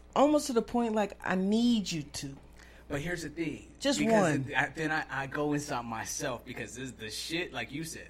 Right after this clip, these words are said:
Speaker 2: this shit is sinister. Like,
Speaker 1: Mm-hmm.
Speaker 2: like, when we, when I go into thinking about this shit,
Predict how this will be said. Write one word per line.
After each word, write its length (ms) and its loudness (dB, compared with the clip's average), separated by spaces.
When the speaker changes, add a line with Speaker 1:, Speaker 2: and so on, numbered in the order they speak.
Speaker 2:
this 120 -16
shit 120 -16
is 80 -18
sinister. 400 -18
Like, 220 -8
Speaker 1:
Mm-hmm. 260 6
Speaker 2:
like, 320 2
when 280 -10
we, 200 -4
when 140 -8
I 100 -6
go 500 0
into 400 -6
thinking 460 -8
about 400 -10
this 160 -12
shit, 340 -8